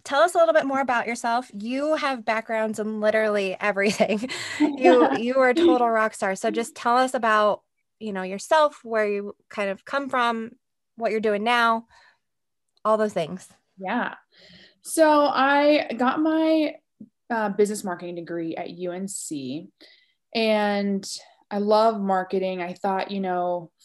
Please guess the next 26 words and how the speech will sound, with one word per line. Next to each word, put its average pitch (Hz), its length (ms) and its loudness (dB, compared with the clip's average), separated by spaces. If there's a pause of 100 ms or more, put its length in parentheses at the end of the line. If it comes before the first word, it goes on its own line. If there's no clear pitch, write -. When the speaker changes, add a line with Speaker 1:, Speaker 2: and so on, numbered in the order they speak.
Speaker 2:
for 196 100 -2
a 180 60 2
long 180 340 -4
time 180 300 -10
I 165 100 -6
would 165 380 -6 (380)
make 185 340 -4
it 180 100 -4
into 175 240 -12
the 160 140 -8
corporate 294 520 -2
world. 233 420 0
That 202 140 0
was 196 160 -4
kind 208 200 -8
of 185 100 -6
what 185 140 -2
I 185 60 -6
envisioned 180 500 -4
for 180 100 -6
myself 170 480 -8
when 170 100 -10
I 165 100 -8
was 160 120 -12
in 170 80 -14
school. 180 580 -2